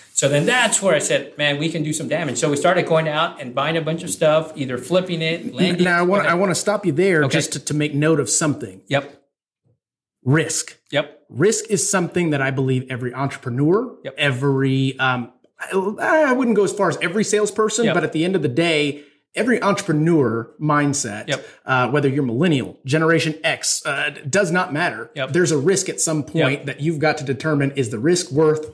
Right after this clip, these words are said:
Speaker 2: the reward?
Speaker 1: That's right.
Speaker 2: And how much work is gonna go into it? And d-,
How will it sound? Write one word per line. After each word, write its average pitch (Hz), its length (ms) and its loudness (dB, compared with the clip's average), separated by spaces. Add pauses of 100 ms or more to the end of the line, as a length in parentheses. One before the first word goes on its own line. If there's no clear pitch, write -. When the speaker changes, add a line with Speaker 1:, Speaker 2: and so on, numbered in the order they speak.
(160)
Speaker 2:
the 139 280 0
reward? 135 460 2
Speaker 1:
That's 147 140 -2
right. 131 280 -4
Speaker 2:
And 143 140 0
how 156 120 0
much 147 220 -4
work 170 180 -2
is 135 80 -2
gonna 147 160 0
go 143 200 2
into 170 280 2
it? 185 220 2
And 143 440 0
d-, 147 180 -4